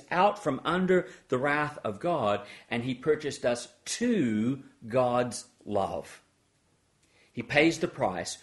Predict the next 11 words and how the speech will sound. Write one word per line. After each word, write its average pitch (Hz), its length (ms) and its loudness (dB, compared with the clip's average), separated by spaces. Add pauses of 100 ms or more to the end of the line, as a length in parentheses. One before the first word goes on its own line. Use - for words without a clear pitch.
(140)
which 127 220 -4
removes 131 440 4
us 123 280 -4
out 180 260 4
of 151 140 -4
God's 113 360 -2
wrath, 101 380 -2
from 101 180 -6
under 175 280 2
his 113 200 -4
wrath, 95 360 -4